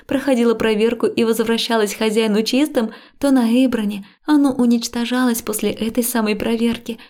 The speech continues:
а пады и файлообменники выдавались новые, стерильные. В моем случае это было актуально. Без посторонних программ Агни вряд ли смогла бы со мной связаться, а значит, чистым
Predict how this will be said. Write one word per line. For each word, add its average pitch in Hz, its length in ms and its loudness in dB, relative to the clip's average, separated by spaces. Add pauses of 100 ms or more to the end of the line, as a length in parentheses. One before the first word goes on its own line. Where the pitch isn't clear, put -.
а 262 140 0
пады 240 420 0
и 220 160 -2
файлообменники 226 1000 2 (240)
выдавались 254 600 0
новые, 208 460 -4 (120)
стерильные. 214 760 -2 (400)
В 302 80 2
моем 302 360 4
случае 247 460 0
это 233 120 -2
было 220 220 2
актуально. 220 540 -4 (260)
Без 311 200 -2
посторонних 247 600 0
программ 233 500 0
Агни 240 360 0
вряд 254 340 0
ли 247 60 2
смогла 226 420 0
бы 214 140 2
со 214 160 -2
мной 214 140 0
связаться, 233 640 -2 (220)
а 233 140 0
значит, 226 460 0
чистым 226 500 -2